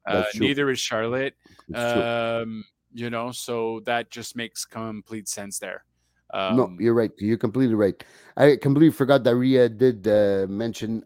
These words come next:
Speaker 1: uh, in her segment, uh,
Speaker 2: I
Speaker 1: on
Speaker 2: know,
Speaker 1: Raw
Speaker 2: 'cause
Speaker 1: that
Speaker 2: you didn't
Speaker 1: she,
Speaker 2: mention it on
Speaker 1: she
Speaker 2: our recap.
Speaker 1: Yep, that she chose, uh, she
Speaker 2: <laughs>
Speaker 1: chose Charlotte. She's choosing,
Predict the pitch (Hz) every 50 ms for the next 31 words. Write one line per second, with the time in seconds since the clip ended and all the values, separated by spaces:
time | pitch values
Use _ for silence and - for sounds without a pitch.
0 | _ - 101 101 98 98 98 98 98 101 92 - - 104 98 107 113 110 104 _
1 | _ _ _ _ - - _ _ _ - - 92 101 101 104 95 98 95 - 113
2 | 113 101 120 147 - 113 117 101 107 104 104 120 120 113 120 120 113 117 123 123
3 | - 123 120 117 110 110 110 110 107 104 104 113 127 127 156 135 113 - _ _
4 | _ _ _ _ _ _ _ _ _ _ _ _ _ - 127 139 135 - - _
5 | _ _ _ _ 101 117 113 110 - - 113 104 - - 131 120 117 117 95 90
6 | 110 113 117 113 113 107 - - - 123 - - - 120 131 123 - - 127 156
7 | 160 123 92 - - 123 120 - - - 135 131 131 120 143 156 160 160 147